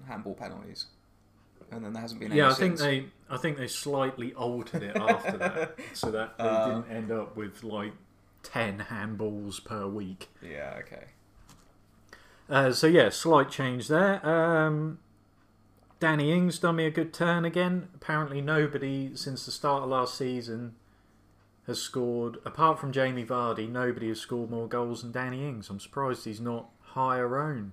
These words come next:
Speaker 2: to be honest. But, well, he
Speaker 1: Six.
Speaker 2: wouldn't be now 'cause he's bloody injured for over a month. But
Speaker 1: Oh, yeah, that's true.
Speaker 2: but, uh, yeah, he's got quite, I know it's his price maybe, and Calvert-Lewin was doing a little better and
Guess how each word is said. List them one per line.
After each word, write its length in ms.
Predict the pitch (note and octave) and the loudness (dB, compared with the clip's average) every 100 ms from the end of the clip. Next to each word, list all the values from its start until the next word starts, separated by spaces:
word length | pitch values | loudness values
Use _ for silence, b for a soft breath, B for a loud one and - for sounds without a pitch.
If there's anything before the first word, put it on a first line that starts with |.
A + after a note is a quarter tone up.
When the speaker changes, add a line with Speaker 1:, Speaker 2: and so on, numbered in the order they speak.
| - | -12
Speaker 2:
to 100 | G2 | -8
be 160 | F#2+ | -4
honest. 480 | A2+ A2+ G2 B2 - - | -4 -4 -8 -10 -16 -6
But, 320 | G#2+ G2+ - _ | -4 -4 -8 _
well, 180 | - G#2+ | -2 0
he 100 | G#2 B2 | 2 4
Speaker 1:
Six. 80 | C3+ | 6
Speaker 2:
wouldn't 220 | D#3+ C3+ | 6 8
be 180 | C#3+ C3+ | 4 4
now 260 | C#3 A2+ | 2 0
'cause 100 | C3+ | -2
he's 120 | - A#2+ | -6 -6
bloody 400 | D3 C#3+ C#3+ E3+ | -2 0 0 0
injured 340 | E3+ C3 G2+ | -2 -4 -6
for 140 | - A2 | -6 -6
over 220 | G#2 G#2+ | -4 -4
a 40 | |
month. 320 | G2 G#2 G2 - | -4 -6 -8 -10
But 280 | B2 A2 - | -6 -6 -6
Speaker 1:
Oh, 240 | C3+ C3+ A#2+ | -4 -4 -2
yeah, 200 | A#2 A#2 | -2 -2
that's 120 | A#2 - | -4 -8
true. 220 | A#2 A#2+ B B B B B - | -12 -12 B B B B B 0
Speaker 2:
but, 300 | C#3 C3+ - | 0 2 2
uh, 100 | D3 | 4
yeah, 280 | D#3 A3+ F3 | 6 8 8
he's 220 | F#3+ F#3+ | 6 0
got 220 | - B3+ | 2 2
quite, 280 | B3 A#3+ G#3+ | 6 6 6
I 140 | F3+ G#3 | 4 4
know 160 | A#3+ | 6
it's 180 | G3 C#3+ | 4 2
his 140 | C#3 B2+ | -4 -8
price 520 | - B3+ E3 A2+ - | 6 8 8 6 -4
maybe, 320 | A#2+ A2+ A2+ | -4 -2 -2
and 140 | A2 | -4
Calvert-Lewin 720 | A2 B2+ A2 G#2 A#2+ C#3 C3+ C3 | 0 2 2 0 2 4 4 -2
was 140 | A#2 | -6
doing 140 | B2 | -6
a 20 | A#2 | -2
little 160 | A2+ | -2
better 300 | G2+ A#2 A2+ | 0 -4 -2
and 340 | A2 G#2 G2+ | -6 -6 -10